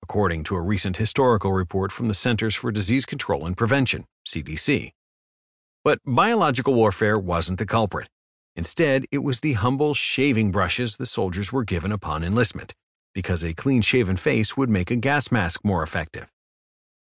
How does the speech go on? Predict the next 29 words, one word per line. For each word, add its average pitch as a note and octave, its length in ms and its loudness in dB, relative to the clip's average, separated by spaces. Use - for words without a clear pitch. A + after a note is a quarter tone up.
Before G#3+ 340 4
the E3 80 6
war, F#2+ 240 2
shaving E3 360 4
brushes A2 440 2
were D3 100 0
usually D#3+ 420 0
made F#2+ 220 4
with G2 180 0
badger G2 360 0
hair, D#2+ 280 -8
the E2 80 -6
preferred G2 560 2
bristles G#2 360 2
for - 140 -4
lathering D#2+ 420 -2
up. - 200 -12
When A2+ 140 6
the A#2 80 6
conflict B2+ 540 2
interrupted A#2+ 600 2
the G2+ 60 -2
supply B2 400 0
of G2+ 120 0
high-quality G#2 680 0
badger G2 360 0
bristles F2+ 380 -2
from G2 200 -2
Russia, B2+ 320 0